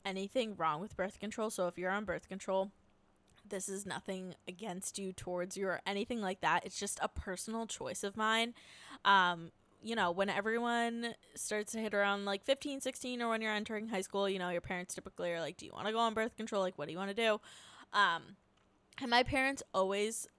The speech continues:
have been super open with me about everything. And when it was brought up at the doctor's, they completely told me it was my choice if I wanted to go on it or not.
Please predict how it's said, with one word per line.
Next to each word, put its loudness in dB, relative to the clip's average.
have -2
been -4
super -8
open -8
with -8
me -6
about 0
everything. -4
And -8
when 0
it -2
was -4
brought 6
up 4
at 0
the 0
doctor's, 0
they 0
completely -2
told -2
me -4
it -10
was -12
my -4
choice 0
if -4
I 0
wanted -6
to -10
go 0
on 4
it 0
or -2
not. 2